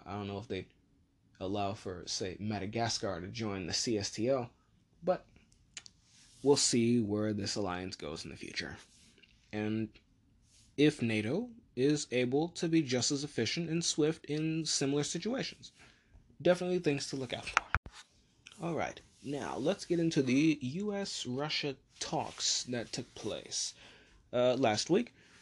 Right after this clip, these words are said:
the U S and Russia met in Geneva for talks, primarily over Ukraine, uh, well,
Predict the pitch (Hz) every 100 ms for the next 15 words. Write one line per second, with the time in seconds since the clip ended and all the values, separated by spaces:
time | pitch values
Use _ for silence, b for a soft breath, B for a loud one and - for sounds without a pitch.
0 | B 117 120 131 139 165 131 151 - 175
1 | 180 156 156 127 127 156 214 90 127 156
2 | - 143 143 139 143 160 _ _ _ -
3 | 233 - - - - - - - _ -
4 | 120 113 113 113 117 120 123 131 - 117
5 | 120 170 175 b b b b _ _ _
6 | _ _ _ _ _ _ 113 107 95 -
7 | - - 78